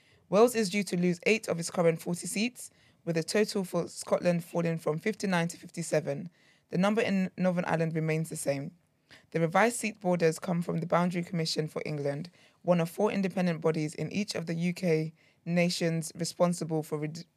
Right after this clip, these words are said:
for redesigning parliamentary constituencies. Boundary Commission officials are redrawing constituency boundaries to ensure between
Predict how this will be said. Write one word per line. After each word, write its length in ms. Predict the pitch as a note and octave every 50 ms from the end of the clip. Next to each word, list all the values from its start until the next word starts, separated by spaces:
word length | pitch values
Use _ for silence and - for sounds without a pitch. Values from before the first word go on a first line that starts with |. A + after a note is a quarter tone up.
| _ _
for 120 | _ - D#3+
redesigning 800 | D#3+ F#3 G3+ F3+ F#3+ F3+ E3 F3+ E3 D#3+ D#3+ D#3+ D#3 D#3 - _
parliamentary 560 | - E3 E3 E3 D#3+ E3+ D#3+ D#3+ D#3+ - F3
constituencies. 920 | - - D#3 D#3 - - D#3 - D#3 D3+ D#3 - - D3+ D3+ - - - _ _ _ _ _ _ _ - - _ _ _ _ _
Boundary 280 | - G3 G#3+ A3+ B3
Commission 480 | - - A3 G#3 G3+ - - G3 F#3+ F#3
officials 480 | - E3 - F#3 E3+ - E3+ E3 D#3
are 140 | - E3 D#3+
redrawing 600 | D3+ D#3 D#3 D#3 - F#3+ F#3+ F#3 F3+ F3+ F3+ - _ _ -
constituency 880 | - F3 F3 - F#3+ F3 - F3+ F3 F3 F3 - - E3+ E3 D#3+ D#3 -
boundaries 580 | - D#3 D#3+ D#3 D#3 - D3+ D3 D#3+ G3+ G#3 - _ _ _ _ _ _ _
to 120 | - F3 -
ensure 560 | E3+ F3 E3+ - - - F3+ E3+ E3+ E3+ E3
between 520 | E3+ E3 E3 - - F3 E3 E3 D#3+ E3